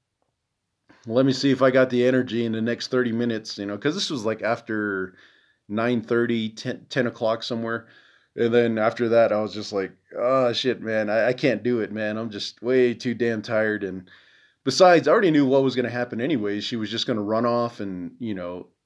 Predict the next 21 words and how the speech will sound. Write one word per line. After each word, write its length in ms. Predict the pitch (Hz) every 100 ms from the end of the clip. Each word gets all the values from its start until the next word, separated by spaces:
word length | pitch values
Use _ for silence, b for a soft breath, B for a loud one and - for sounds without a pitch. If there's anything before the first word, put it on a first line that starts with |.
| _
and 100 | 117
just 240 | 98 101 - 127 _ -
do 140 | 120 135
the 100 | 123
same 240 | 160 143
thing 220 | 131 135
she'd 220 | 127 127 120
done 180 | 123
before. 480 | 113 107 123 131 120
So 380 | - 110 104 - b b _ _ _ _ _ _ _ _ _ _ _ _ -
to 120 | 151
me, 200 | 202 160
I 80 | 139
kinda 220 | 156 139
seem, 560 | - 143 139 127 123 120
it 320 | 123 117 110
seemed 280 | - 156 127
pointless 520 | - 151 113 107 98
to 160 | - 107
try 320 | - 120 117
to 500 | 113 - 107 104 101